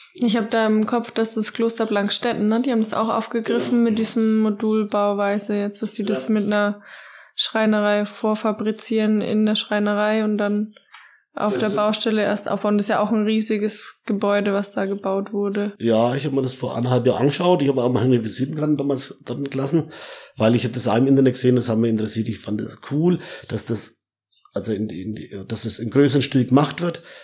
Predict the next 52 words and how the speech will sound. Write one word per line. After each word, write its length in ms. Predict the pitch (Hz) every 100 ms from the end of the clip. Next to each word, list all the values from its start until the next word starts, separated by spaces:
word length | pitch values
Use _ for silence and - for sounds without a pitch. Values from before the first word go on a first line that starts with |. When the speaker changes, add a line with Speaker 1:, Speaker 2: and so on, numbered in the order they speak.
| -
Speaker 2:
dass 160 | 110
das 140 | - 110
so 100 | 113
ein 60 |
Kloster 400 | 120 143 151 151
was 140 | 135 127
aufnimmt, 440 | 107 117 123 117
dass 200 | 110 -
die, 260 | 127 120 -
also 340 | 107 113 107
von 300 | 101 - 120
der 80 | 113
Nachhaltigkeit, 680 | 113 127 139 123 - 127
die 80 | 113
führen 300 | 110 - 123
ja 80 | 110
Landwirtschaft 580 | 107 147 151 - 131 -
schon 140 | 131
so, 340 | 123 127 127 - - - -
ne? 260 | 110 120 - _ _ _
Und 120 | 104
das 140 | 104
haben 120 | 110 120
wir 120 | 117
damals 260 | 107 110
angeschaut 460 | 104 104 123 143 139
und 200 | 127 113
jetzt 360 | 110 110 - -
steht's. 580 | - 117 147 - -
Ich, 160 | 104 98 _ -
das 100 | 107
wird 120 | 113
jetzt 160 | 110 -
am, 120 | 107
ich 200 | 104 -
weiß 160 | 104 107
nicht, 140 | 117
nächstes 260 | 107 110 -
Jahr 80 | 107
vielleicht 240 | 104 98
fertig, 360 | - 113 151 - - - - - _
wird 160 | 110 101
am 100 | 104
Verputzen 480 | 113 - 131 -
sein. 460 | 139 135 127 135 127 _ _ _ _ _ _ - 113
Ich 160 | 120 -
glaub, 200 | 110 107
die 80 | 131
haben 80 | 110
auch 160 | 101
diese 240 | - 107 110
Modulbauweise, 1160 | 107 117 117 117 - 90 85 85 90 98 -